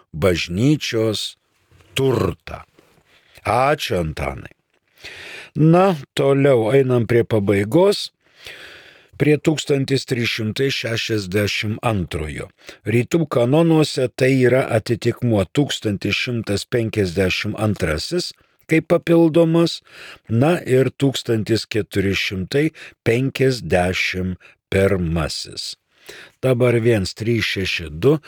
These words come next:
fiksuojame. Baudžiamasis persekiojimas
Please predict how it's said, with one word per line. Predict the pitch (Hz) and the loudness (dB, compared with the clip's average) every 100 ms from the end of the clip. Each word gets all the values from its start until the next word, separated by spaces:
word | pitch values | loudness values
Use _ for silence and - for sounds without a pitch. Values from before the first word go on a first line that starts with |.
| - - | -20 -14
fiksuojame. | - 104 135 160 - - - 85 98 104 87 80 90 90 82 85 69 - _ _ _ _ _ _ _ - _ _ - _ - - - _ | -2 2 4 2 -2 -10 -6 0 2 2 0 -2 0 0 -2 -2 -4 -8 _ _ _ _ _ _ _ -20 _ _ -20 _ -20 -20 -20 _
Baudžiamasis | - 139 170 147 160 160 185 - 165 - | 0 4 4 2 -2 0 0 -2 -8 -2
persekiojimas | 139 110 101 - 120 - 120 123 127 139 139 | 0 2 0 -4 -6 0 2 4 2 -2 -4